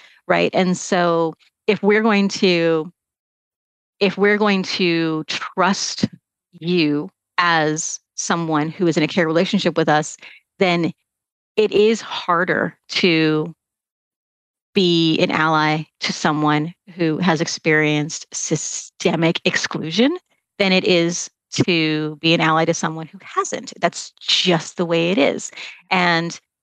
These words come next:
not everybody knows that. People see people who are like them. I, I get if I wanted to out-, if I wanted to be a mentor to my friend's, you know, son, it matters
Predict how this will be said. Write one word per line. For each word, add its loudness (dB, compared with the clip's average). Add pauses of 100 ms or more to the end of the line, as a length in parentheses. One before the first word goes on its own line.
(320)
not 2
everybody 0
knows 0
that. 0
People -8
see -8
people -12
who -4
are 2
like 2
them. 2
I, -2
I 0
get 0
if -2
I 2
wanted -6
to -2
out-, -2
if -2
I 2
wanted -2
to 2 (1300)
be 4
a 0
mentor 2
to -6
my 0
friend's, -4 (280)
you 0
know, -2
son, -2 (600)
it 0
matters 2